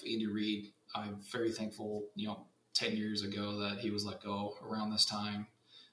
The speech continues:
You know, God bless the Eagles for doing that. Thank you, Michael P. Duncan. Um, so I'm just happy. I'm just, I'm just, like you said, fifteen, Mahomes, if he's in the game, we have a chance. We saw it last year against the Bills in the playoffs.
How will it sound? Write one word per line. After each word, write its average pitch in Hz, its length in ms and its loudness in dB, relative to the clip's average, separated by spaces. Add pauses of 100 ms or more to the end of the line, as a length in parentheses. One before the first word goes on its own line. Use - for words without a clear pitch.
(160)
You 98 100 -12
know, 95 220 -10
God 101 240 -4
bless 104 560 6 (420)
the 104 80 0
Eagles 101 340 0
for 104 120 0
doing 101 240 -2
that. 101 320 -2 (100)
Thank 104 220 2
you, 107 120 2
Michael 101 280 -2
P. 107 100 -2
Duncan. 104 500 -4 (560)
Um, 90 360 -4 (540)
so - 200 6
I'm 120 80 4
just 127 160 12
happy. 120 500 6
I'm 123 140 2
just, - 240 4
I'm 131 100 -2
just, - 380 8 (240)
like - 140 8
you 151 40 12
said, - 340 10
fifteen, 170 680 10 (260)
Mahomes, 135 380 8 (400)
if - 40 -20
he's 147 160 8
in 147 80 6
the - 60 4
game, 135 480 6 (280)
we 139 100 8
have 131 100 12
a 117 60 6
chance. 120 480 6
We - 60 -2
saw 127 260 12
it 123 40 8
last 123 300 10
year 123 120 6
against 117 240 6
the 110 60 0
Bills 117 280 6
in 117 60 4
the 107 60 0
playoffs. 110 640 4